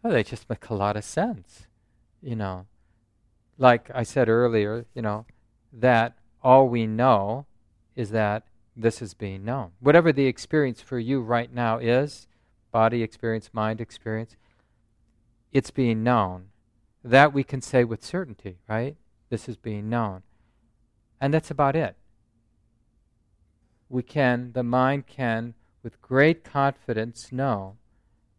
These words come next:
this is being known. Everything else is speculation. And can we live in that simple place, that empty place, that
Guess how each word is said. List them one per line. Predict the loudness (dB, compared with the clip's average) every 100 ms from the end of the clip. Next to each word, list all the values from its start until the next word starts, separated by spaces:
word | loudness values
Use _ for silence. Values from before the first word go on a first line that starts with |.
| _ _
this | -8 -8 -12
is | -12
being | -10 -8 -8
known. | -10 -10 -18 _ _ _ _ _ _ _ _ _ _ _ _ _ _ _ _ _ _ _ _ _ _ _ _
Everything | -2 0 0 0
else | 0 -2
is | -14
speculation. | -8 -8 -6 -6 -6 -8 -16 -20 _ _ _ _ _ _ _ _ _ _ _ _ _ _ _ _ _ _ _ _ _ _ _ _ _ _ _ _
And | -8 -2
can | 0 2
we | 0
live | 2 4 4 2 _ _ _ _
in | 0
that | 2 0 -2
simple | -8 -4 -6
place, | -6 -2 -2 -2
that | -4 -6 -2
empty | -2 -2 -2 -8
place, | -4 -2 -2 -2
that | -6